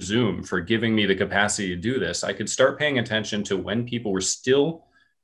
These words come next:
engaged in that message and when they would disengage. So you got fifteen, twenty seconds of attention when you catch people's attention.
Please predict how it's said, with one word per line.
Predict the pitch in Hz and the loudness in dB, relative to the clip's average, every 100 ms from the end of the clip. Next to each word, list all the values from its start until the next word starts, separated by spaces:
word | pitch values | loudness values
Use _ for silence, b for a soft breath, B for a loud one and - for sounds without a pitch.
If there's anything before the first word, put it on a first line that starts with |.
| - | -4
engaged | 110 92 113 147 151 131 117 | -2 0 2 2 2 -2 -6
in | - 120 120 | -2 2 4
that | 101 - | 4 4
message | 131 143 92 87 101 - B B B B - | 2 2 0 -2 -6 -14 B B B B -2
and | 127 | 4
when | 120 143 | 6 6
they | 147 | 6
would | 123 107 | 4 2
disengage. | 95 120 - 95 82 73 - - - - _ _ _ _ _ _ _ _ _ _ | 2 0 2 -2 -4 -6 -10 -14 -14 -18 _ _ _ _ _ _ _ _ _ _
So | - | -4
you | 120 127 | 0 6
got | 127 - - _ _ _ - | 6 4 -6 _ _ _ -2
fifteen, | 135 123 - 120 117 | -2 0 0 2 2
twenty | 117 110 107 | 0 0 0
seconds | - 113 120 107 95 | 2 2 2 -2 -2
of | 98 92 - _ | -2 -4 -8 _
attention | - 147 170 - 110 104 | 0 4 4 2 -2 -2
when | - 117 131 | 0 2 4
you | 127 | 4
catch | 120 117 117 - | 2 0 -2 -4
people's | - 98 90 92 | -6 -2 -2 -2
attention. | 90 90 82 - - | -2 -4 -6 -12 -18